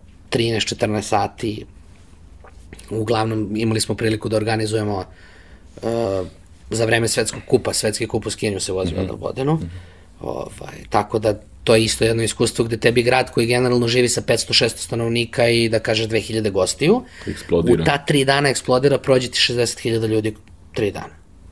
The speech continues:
Speaker 1: To, to, to je, n-, ništa u tom gradu nije napravljeno da primi više od tri hiljade ljudi.
Speaker 2: Da.
Speaker 1: Mnogo iskustva, nakon toga odlazimo u Brig, to sam ti rekao. Brig je isto u kantonu Valais,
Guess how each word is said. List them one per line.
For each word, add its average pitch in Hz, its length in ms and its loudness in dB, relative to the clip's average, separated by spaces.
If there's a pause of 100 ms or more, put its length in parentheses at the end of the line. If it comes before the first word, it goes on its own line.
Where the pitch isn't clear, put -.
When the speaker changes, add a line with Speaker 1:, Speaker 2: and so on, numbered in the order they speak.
(280)
Speaker 1:
To, - 100 -14
to, - 200 -16
to - 140 -2
je, 95 160 0
n-, 123 280 -2
ništa 170 540 6
u 160 100 2
tom 160 320 0
gradu 151 380 2
nije 147 220 2
napravljeno 139 720 2
da 127 100 -2
primi 131 420 0
više 113 360 -2
od 107 240 -6
tri - 180 -4
hiljade - 360 -12
ljudi. 90 140 -2
Speaker 2:
Da. 87 160 2 (1400)
Speaker 1:
Mnogo 131 460 4
iskustva, 214 600 -2
nakon 190 480 2 (680)
toga 208 400 6
odlazimo 170 520 6
u 139 40 6
Brig, 135 300 4
to 101 160 -4
sam 101 160 -6
ti 95 120 -8
rekao. - 320 -2
Brig 147 280 -2
je 139 100 2
isto 139 220 0
u 110 40 -6
kantonu 113 400 -2
Valais, 95 280 -2